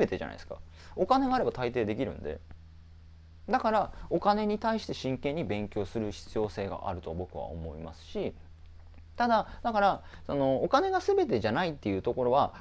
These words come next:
お金をちゃんとか、お金の知識だったりとか、お金の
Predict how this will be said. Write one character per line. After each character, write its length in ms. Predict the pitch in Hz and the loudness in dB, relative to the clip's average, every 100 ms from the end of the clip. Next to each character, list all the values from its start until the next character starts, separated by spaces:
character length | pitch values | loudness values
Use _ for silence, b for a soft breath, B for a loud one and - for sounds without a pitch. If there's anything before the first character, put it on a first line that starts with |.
| B | B
お 140 | - 220 | 2 4
金 260 | 370 403 | 4 4
を 80 | 370 | 0
ち 100 | 320 | -2
ゃ 80 | 339 | -6
ん 60 | |
と 140 | 339 339 | -4 -2
か、 180 | - - | -2 -2
お 60 | 165 | -2
金 240 | 233 254 | 0 0
の 140 | 247 | -2
知 160 | 240 254 | -2 -4
識 260 | - - 107 | -6 -2 -2
だ 100 | - | -2
っ 40 | |
た 120 | 95 | -4
り 100 | 95 | -4
と 120 | 92 | -4
か、 220 | - 151 113 | 0 2 2
お 80 | |
金 280 | 127 180 185 | 0 0 0
の 200 | 180 170 | -2 -4